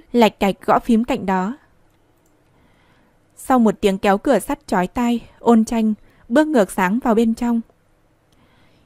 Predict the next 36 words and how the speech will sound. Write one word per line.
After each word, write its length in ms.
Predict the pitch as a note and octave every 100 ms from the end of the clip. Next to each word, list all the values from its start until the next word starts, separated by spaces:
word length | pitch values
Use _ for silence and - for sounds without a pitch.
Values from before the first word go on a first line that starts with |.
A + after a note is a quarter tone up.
| _
Hai 200 | - B3+
anh 200 | A#3 A#3
em 160 | A#3 A3+
họ 160 | A3+ -
Trần 320 | - F#3 F3+
lập 140 | E3+ -
tức 160 | D4+
thoát 180 | D4+ D4+
game. 260 | B3+ B3 A#3 - _ _ _ _ _ _ _ _ _ _ _ _
"Đội 200 | A#3 C4+
trưởng!" 360 | A#3 C4+ A3+ G3+ - _ _ _ _ _ _ _ _ _ _ _ _ _ _ -
Ôn 200 | A#3+ A3+
Tranh 300 | A#3+ A3 A3
bước 180 | E4
chậm 200 | - A#3
tới 160 | - G3+
cạnh 220 | - A3
Tiểu 160 | A3+ F#3+
Lục, 260 | F3+ F3 _ _ _ _ _ _ _ _ _ A3
ngồi 220 | G#3 F#3+
xuống 340 | G#3+ F#3+ G#3
chiếc 220 | - D4+
ghế 120 | A#3 G3+
gấp 180 | C#4 -
cũ 140 | A#3 A#3
nát, 280 | C4 D4+ _ - _ -
lôi 240 | B3+ B3+
ra 160 | B3 A#3+
hai 240 | A#3+ B3
bao 180 | A3+ A#3
thuốc 200 | D4+ D#4
lá 240 | G#3+ F#3+
ném 260 | G#3+ G#3 G#3+
cho 140 | C#4
bọn 160 | B3+ G3
họ. 260 | G3+ F#3+